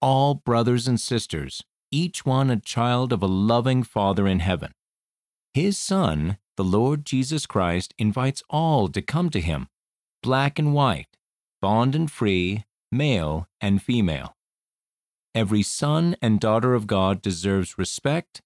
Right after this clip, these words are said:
no matter what their color or beliefs are. Let us show love for all of God's children. Adapted from Facebook post,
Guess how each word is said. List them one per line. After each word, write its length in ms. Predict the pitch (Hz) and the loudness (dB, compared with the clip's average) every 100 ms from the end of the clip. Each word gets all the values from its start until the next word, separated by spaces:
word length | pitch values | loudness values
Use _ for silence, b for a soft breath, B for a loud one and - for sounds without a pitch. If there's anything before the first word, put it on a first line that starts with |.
| _ | _
no 140 | 110 | 2
matter 260 | 120 117 104 | 2 2 0
what 360 | 85 113 190 - | 0 0 -2 -4
their 140 | 196 190 | -4 -4
color 500 | - 110 104 104 104 | 0 2 2 2 0
or 140 | 113 113 | 0 2
beliefs 480 | 110 95 92 - - | 2 2 0 -2 -4
are. 340 | 98 80 80 _ _ _ _ _ _ _ _ _ _ 98 | -2 -2 -4 _ _ _ _ _ _ _ _ _ _ 0
Let 240 | 123 185 | 2 2
us 100 | 208 | 0
show 300 | - 160 143 | 0 0 2
love 420 | 120 104 107 107 | 2 2 2 0
for 240 | - 107 - - | -2 -4 -2 0
all 540 | 147 117 82 73 76 _ - | 2 2 2 -2 -6 _ -4
of 160 | 95 | -2
God's 420 | 98 87 85 - | 0 0 0 -4
children. 520 | - 104 87 73 64 - _ _ _ _ _ _ _ _ _ _ _ _ _ _ _ _ _ _ _ | -6 -2 0 -2 -8 -12 _ _ _ _ _ _ _ _ _ _ _ _ _ _ _ _ _ _ _
Adapted 680 | 113 160 185 - 78 78 80 _ _ | -4 0 -2 0 -2 -2 -6 _ _
from 200 | 95 87 | 0 0
Facebook 640 | - 123 139 - 147 - _ - | 0 -2 -2 -2 -4 -4 _ -2
post, 480 | 87 78 92 - | 0 0 -4 -12